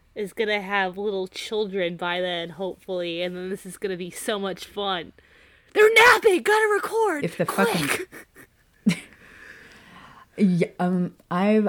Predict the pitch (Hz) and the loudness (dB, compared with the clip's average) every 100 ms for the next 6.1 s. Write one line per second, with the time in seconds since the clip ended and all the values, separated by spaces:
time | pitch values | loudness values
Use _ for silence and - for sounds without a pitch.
0 | - 165 160 151 147 143 143 147 143 143 | 0 -2 -2 -2 -2 -2 -6 -6 -6 -4
1 | 139 139 135 135 135 143 160 160 156 160 | -4 -2 -2 -4 -4 -4 -2 -2 -2 -4
2 | - - 220 202 196 196 196 196 196 196 | -8 -2 2 4 2 2 2 2 0 0
3 | 196 196 196 202 - 208 202 - 277 415 | 0 2 0 0 0 0 0 0 0 0
4 | - - - 571 554 170 147 143 - - | -8 -10 -4 0 4 4 4 2 -4 -4
5 | - - - - 214 226 220 214 208 208 | -4 -2 -6 -2 4 6 8 6 6 6